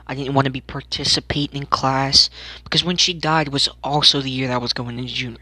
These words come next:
high. So there was that pressure as well. There were so many things that built up that depression just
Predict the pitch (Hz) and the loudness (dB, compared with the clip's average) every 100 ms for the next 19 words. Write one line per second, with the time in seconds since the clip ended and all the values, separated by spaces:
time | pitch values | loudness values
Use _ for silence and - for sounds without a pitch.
0 | - - - - - - - - - - | -20 -20 -20 -20 -20 -20 -20 -18 -16 0
1 | - 180 226 226 190 214 - - 143 - | 4 8 8 8 6 4 4 -2 -2 -6
2 | 131 - 127 - - 156 151 - 202 220 | -2 0 -2 -4 0 6 8 8 6 4
3 | 196 196 180 160 156 131 - 143 143 139 | -2 -6 -4 -2 0 0 0 4 4 4
4 | - 131 117 - - - - - - - | 0 -2 -2 -14 -20 -20 -20 -20 -20 -20
5 | - - 131 139 160 135 135 127 135 - | -20 -8 -6 -2 2 4 4 4 2 2